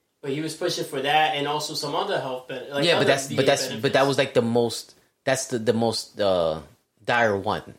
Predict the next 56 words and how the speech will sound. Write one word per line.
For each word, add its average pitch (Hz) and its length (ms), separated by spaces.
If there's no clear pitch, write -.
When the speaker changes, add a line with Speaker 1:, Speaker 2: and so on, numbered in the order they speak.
Speaker 2:
you 113 100
know, 113 140
that, 107 160
that, 107 160
that, - 180
and 127 100
there's 127 100
like, 117 140
"Oh, 151 140
there 117 120
needs 127 200
to 123 60
be 107 120
a," - 100
and 104 100
the 90 100
Republicans 113 560
are 87 40
like, 87 180
"There 107 80
needs 117 140
to 101 60
be 95 80
a - 40
cap 123 280
limit 92 180
on 82 160
it. 78 120
Like, 110 180
after 110 200
a 117 40
certain 127 160
amount 110 200
of 117 60
money, 113 160
we 104 120
not 107 160
paying 117 240
it 80 100
no 87 140
more." 85 240
But 123 80
he's 135 160
like, 123 160
"No, 139 400
'cause 139 180
there's 147 220
other 175 220
things 175 360
like, 127 220
like 120 180
Agent 147 260
Orange." 135 360
Speaker 1:
Agent 185 180
Orange, 165 240
yeah. 190 180